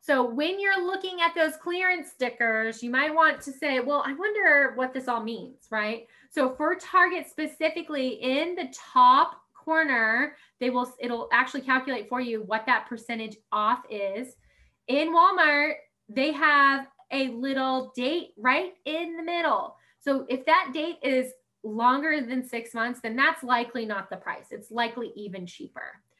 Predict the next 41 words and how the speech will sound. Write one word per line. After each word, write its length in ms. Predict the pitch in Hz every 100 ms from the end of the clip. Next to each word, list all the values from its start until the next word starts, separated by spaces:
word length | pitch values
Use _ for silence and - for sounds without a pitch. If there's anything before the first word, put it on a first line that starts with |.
| _ _
So 120 | -
think 240 | 254 311 330
about 260 | 339 320 330
that 320 | 285 277 262
when 160 | 254 233
you 240 | 240 247
are 400 | - 233 226 220
looking 240 | 233 269 285
at 100 | 269
those 180 | 226 220
clearance 440 | - 285 311 302
stickers 400 | - 311 311 311
at 160 | - 226
various 460 | 226 220 214 214 _
stores. 680 | _ - 190 - - _ _ _ _ _ _ _ _ _ _ _ _ _ _ _ _ - -
So 220 | 311 285 269
maybe 260 | 320 392
you're 180 | 349 339
like, 180 | 302 285
"All 80 | 370 381
right, 140 | 349
Jess, 260 | 330 320 330
I've 180 | 285 285
scanned 360 | - 226 233 311
a 60 |
thousand 340 | - 214 262 285
items 320 | 208 226 233
and 100 | 220
I'm 100 | 220
still 240 | - 285
not 220 | 277 -
finding 380 | - 240 233 208
anything." 460 | 185 196 - - 254 _ _ _
So 160 | -
now 540 | 277 247 285 311 403 392
I 80 | 302
want 340 | 269 269 254
you 60 | 285
to 100 | 247
move 180 | 247 240
away 600 | 233 220 247 311 381